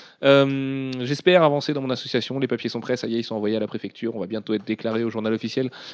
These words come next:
donc on va pouvoir aider les enfants malades tous ensemble, et ça, ça va être putain de mortel, et je compte sur votre soutien là-dessus. Et dans un registre plus joyeux, bah, je pense que je vais éviter le marché de Noël, mais que, du coup, je vais pester sur tous les gens qui m'empêcheront de sortir de chez moi, parce que c'est le bordel à Noël à Nantes, en centre-ville.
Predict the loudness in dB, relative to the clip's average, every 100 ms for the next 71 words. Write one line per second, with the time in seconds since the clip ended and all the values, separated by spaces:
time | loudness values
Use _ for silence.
0 | 0 2 4 2 4 4 4 2 2 2
1 | 0 -2 2 0 -2 -10 -10 -8 -8 -8
2 | -8 -8 -10 -10 -10 -4 -2 -2 0 2
3 | 4 2 -2 0 0 4 2 2 0 2
4 | 2 2 0 0 -12 -10 6 8 10 8
5 | 8 6 6 4 4 6 8 8 8 8
6 | 8 6 2 -4 -4 -4 -2 -2 -2 0
7 | 0 0 0 2 2 2 4 4 4 2
8 | 0 -2 -4 0 2 2 4 4 4 2
9 | 2 4 2 -2 -16 -16 -4 0 2 4
10 | 2 2 2 2 2 0 0 -2 -4 4
11 | 4 4 0 2 2 0 -2 -6 -10 -18
12 | -18 -10 -6 -4 0 2 4 2